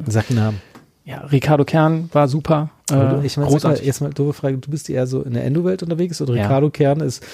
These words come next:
Speaker 1: aus Brasilien und sehr im Soft-Tissue-Management, Hashtag Implantate unterwegs.
Speaker 2: Ja.
Speaker 1: Wa-, warum fandest du den geil?
Speaker 2: Ja, weil es einfach,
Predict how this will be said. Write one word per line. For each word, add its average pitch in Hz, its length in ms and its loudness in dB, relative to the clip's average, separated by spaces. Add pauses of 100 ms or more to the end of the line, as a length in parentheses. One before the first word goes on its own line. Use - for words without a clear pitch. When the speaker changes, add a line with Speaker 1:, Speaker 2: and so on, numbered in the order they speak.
(160)
Speaker 1:
aus 110 140 -6
Brasilien 131 480 2
und 131 160 -2
sehr 143 380 4 (420)
im 131 360 2
Soft-Tissue-Management, 143 1700 0 (220)
Hashtag 123 880 0
Implantate 117 640 2
unterwegs. - 680 -8
Speaker 2:
Ja. 147 160 2 (220)
Speaker 1:
Wa-, 143 140 0
warum 151 160 2
fandest 147 280 -2
du 147 40 -2
den 127 120 -2
geil? 104 240 -4 (560)
Speaker 2:
Ja, 160 460 -2
weil 156 120 4
es 156 140 2
einfach, 147 540 0